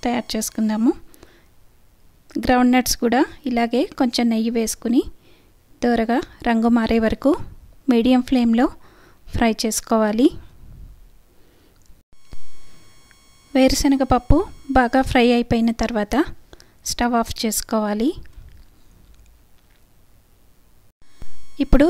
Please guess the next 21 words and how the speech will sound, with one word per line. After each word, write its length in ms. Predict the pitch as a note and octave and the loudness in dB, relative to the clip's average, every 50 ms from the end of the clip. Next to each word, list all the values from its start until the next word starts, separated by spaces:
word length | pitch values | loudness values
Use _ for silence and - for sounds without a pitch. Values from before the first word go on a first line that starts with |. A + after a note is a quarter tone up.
| F#4 E4+ | 6 4
వేరుశనగ 460 | D4 C4+ C#4 - - C4+ C4+ C#4 C4+ - B3 | 4 4 4 4 4 4 4 4 4 2 2
పప్పుని 340 | A#3 - - B3 A#3+ D4 G#4 - - - - | 2 2 2 4 4 4 2 0 -6 -6 -2
గిన్నెలోకి 480 | B3+ B3+ B3+ B3 B3 B3 A#3+ - B3 A#3+ - | 2 2 4 4 2 0 0 0 -2 -2 -2
తీసుకోవాలి. 580 | A#3 - - - - A3+ A3 A3 A3 A3+ A#3 F4 - - - - - - - - - _ - B3+ | -4 -6 -6 -6 -4 -4 -2 -2 0 0 0 0 -2 -4 -12 -20 -20 -20 -20 -20 -20 _ -2 -2
తర్వాత 300 | A#3+ A#3 A#3+ A#3+ A#3 - - _ - - | 0 0 0 -2 -2 -4 -8 _ -2 0
తయారు 260 | C4+ B3 A#3+ A3+ - - | 2 2 2 0 0 -2
చేసి 240 | B3 A#3+ A#3 - A#3 - | -2 0 0 -2 -2 -2
ఉంచుకున్న 380 | A#3 A3+ - - - A#3 A#3+ C#4+ E4+ D#4 | -2 -4 -4 -4 -4 -2 0 2 2 2
మసాలాను 500 | A#3+ - - A#3 A#3 A#3 A3+ A3+ A3+ A3+ - | 0 0 -2 -4 -4 -2 -2 -2 -2 -2 -4
తీసుకుని 420 | A#3 A3+ - - - A3 A#3+ D4+ - - - - _ _ _ - - _ - B3+ A#3 | -6 -6 -6 -6 -4 0 0 0 0 -2 -10 -20 _ _ _ -20 -20 _ -6 -4 -4
అవసరమైనంత 640 | A#3 - - A#3+ A#3+ A#3 A#3 A#3 A#3 A#3 A3+ - A3+ A3+ | -2 -2 0 0 0 2 2 2 0 0 -2 -4 -4 -4
వేసుకుని 420 | A3+ A3+ - - - B3 A#3+ C4+ F#4+ - - - - - _ - _ - - - _ - - _ _ _ - B3 | -4 -6 -6 -6 -6 -2 0 0 0 0 -4 -12 -20 -20 _ -20 _ -20 -20 -20 _ -20 -20 _ _ _ -6 -4
ఇలా 160 | A#3+ B3 D4 D4+ C4 | -2 -2 0 0 0
బాగా 220 | A#3 A3+ - B3 D4+ D#4+ D4 | -2 0 -2 0 0 0 0
ఒక 100 | - C4 B3+ A#3+ | 0 0 0 0
నిమిషం 280 | A#3 - - A#3+ B3+ - | 0 0 -2 -2 -2 -2
పాటు 240 | A#3 A3+ - - D4+ F#4+ - - - - - - - - C4 B3 | -4 -4 -2 -2 -4 -4 -6 -10 -14 -18 -20 -20 -12 -4 -2 -2
అంతా 200 | A#3+ - B3 A#3+ - | 0 0 -2 -2 -2
కలిసేలాగా 580 | C4 A#3 A3+ - - A3+ A3 A3 G#3 G#3 A3 C#4 F4+ - - - - | -2 -2 -2 -2 -2 0 -2 -2 -2 -2 -2 -2 -4 -6 -10 -6 -4
కలుపుకోవాలి. 720 | G#3+ G#3 - - - - A3+ G#3+ G#3+ G#3 G#3 G#3+ A#3 D4+ - - - _ _ _ - - - - - _ - _ _ _ _ - - - - - - - - - _ _ - - - - - - B3+ | -4 -4 -2 -4 -2 0 0 0 0 0 0 0 0 -2 -2 -4 -12 _ _ _ -20 -20 -20 -20 -20 _ -20 _ _ _ _ -20 -20 -20 -20 -20 -20 -20 -20 -20 _ _ -20 -20 -12 -4 -2 0 2
ఇప్పుడు 220 | - B3 A#3 C#4+ | 2 2 2 2